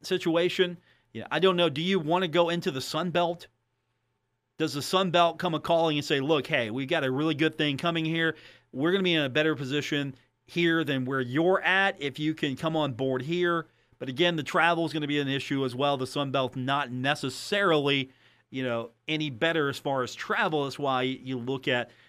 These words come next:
what makes sense from a geographical standpoint, and you, you gotta put together, you know, what's gonna work. Because I don't know how many of you remember this,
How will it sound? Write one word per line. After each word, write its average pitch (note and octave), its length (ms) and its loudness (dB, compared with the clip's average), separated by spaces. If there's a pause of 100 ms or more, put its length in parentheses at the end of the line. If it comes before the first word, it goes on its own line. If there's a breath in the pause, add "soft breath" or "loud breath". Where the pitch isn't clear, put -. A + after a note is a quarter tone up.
(120)
what C#3+ 320 0
makes C#3 280 -2
sense D3 380 -2
from C3 200 -4
a A#2+ 60 -4
geographical A#2+ 800 -2
standpoint, A#2 640 -6
and A2 400 -8
you, A#2 180 -8
you A2+ 140 -8
gotta B2 220 -6
put - 220 -12
together, A#2 420 -4 (400 soft breath)
you G2+ 60 -16
know, G2 180 -18 (100)
what's A2+ 460 -8
gonna C#3 140 -2
work. C3+ 100 -8 (160 loud breath)
Because F#3+ 360 4 (920)
I G3 80 6
don't C4+ 120 4
know A3 60 2
how A#3 120 2
many A3 160 0
of F3 60 -2
you E3+ 120 2
remember C3+ 560 0
this, G2+ 380 -8